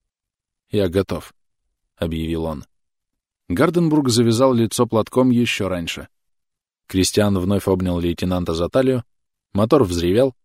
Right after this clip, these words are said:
и мотоцикл влился в колонну, пристроившись за санитарной машиной, из оторванной двери которой торчали три пары ног. Кристиан преисполнился самыми тёплыми чувствами к несгибаемому лейтенанту.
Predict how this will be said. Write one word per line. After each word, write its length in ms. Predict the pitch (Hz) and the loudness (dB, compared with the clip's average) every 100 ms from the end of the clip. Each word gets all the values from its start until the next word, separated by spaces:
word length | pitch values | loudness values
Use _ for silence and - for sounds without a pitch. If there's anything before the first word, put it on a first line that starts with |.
| _ _ | _ _
и 80 | - | -2
мотоцикл 480 | 95 107 - 160 131 | 0 2 0 2 2
влился 420 | 101 117 120 104 | 6 6 6 2
в 60 | - | 0
колонну, 420 | 92 104 135 117 | 2 2 2 0
пристроившись 720 | 98 95 - 117 107 110 98 - | 2 0 2 2 2 0 -2 -2
за 160 | 104 | -2
санитарной 520 | - 101 95 92 92 | 0 0 2 2 2
машиной, 500 | 104 113 - 101 64 _ _ _ _ - | -2 -2 -4 -6 -8 _ _ _ _ -8
из 140 | 85 | -2
оторванной 520 | 90 98 92 87 85 | 0 2 0 0 -4
двери 280 | 82 90 87 | -2 0 0
которой 380 | - 85 117 104 | -2 -2 0 2
торчали 440 | - 87 - 101 95 | 0 -2 0 0 0
три 200 | 92 90 | -2 -4
пары 240 | 87 82 87 | -2 -4 -4
ног. 320 | 80 - - _ _ _ _ _ _ _ _ | -8 -12 -20 _ _ _ _ _ _ _ _
Кристиан 540 | - 95 - 135 160 139 | -2 0 2 0 0 0
преисполнился 800 | 120 113 - 143 139 135 123 117 | 2 2 4 2 4 0 0 -2
самыми 420 | - 139 131 120 | 0 0 0 0
тёплыми 460 | - 107 107 98 87 | 0 0 0 -2 0
чувствами 460 | 127 123 127 113 | -2 0 0 0
к 80 | - | 0
несгибаемому 640 | 104 95 98 87 85 87 90 | -2 2 0 0 -2 -2 -2
лейтенанту. 640 | 92 98 92 80 - | -2 -4 -6 -6 -10